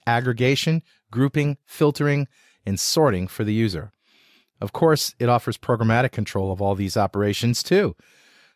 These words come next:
So if you want more company lunches, do your boss a favor.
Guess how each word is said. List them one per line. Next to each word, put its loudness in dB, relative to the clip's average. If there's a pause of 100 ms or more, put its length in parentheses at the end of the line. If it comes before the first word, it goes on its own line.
So 2
if 0
you 4
want 4
more 4
company 2
lunches, 2 (320)
do 2
your 6
boss 2
a -4
favor. 0